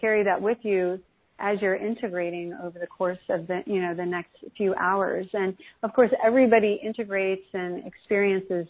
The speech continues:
things differently. And so, you know, really just honoring what you're being called forth to do. Some people may be called to, to take a cosmic nap and, you know, really just fully get out of the way of,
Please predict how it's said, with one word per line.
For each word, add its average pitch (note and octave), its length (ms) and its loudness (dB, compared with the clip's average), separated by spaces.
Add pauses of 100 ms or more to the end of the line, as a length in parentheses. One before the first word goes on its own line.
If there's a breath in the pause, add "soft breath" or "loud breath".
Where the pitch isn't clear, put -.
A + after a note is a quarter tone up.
things F3 320 -2 (100)
differently. F3+ 640 -2
And F3+ 180 -4
so, F#3+ 240 4 (400 soft breath)
you C4+ 80 2
know, A#3+ 160 4
really B3 260 8
just A#3+ 240 -4
honoring A3 480 -2
what G3 140 -2
you're G3 140 -6
being F#3+ 240 -4
called F#3 400 -6
forth F#3 220 -6 (180)
to F3+ 60 -14
do. G#3 300 -2
Some G#3 180 -4
people G#3 300 -6
may F#3+ 180 -2
be F3+ 140 -6
called F#3+ 480 0
to, F3 140 -6 (360 soft breath)
to G3+ 120 -8
take G#3 140 2
a F#3 80 0
cosmic F#3+ 540 2
nap G3 380 0 (580 soft breath)
and, F#3 380 -6
you G#3 100 -6
know, F3 200 -4
really G3 460 0 (100)
just F#3 120 -14 (100)
fully G3+ 220 0
get G3 200 0
out G3 240 2
of F3+ 60 -10
the F3+ 80 -6
way G3+ 500 -2
of, F3 100 -8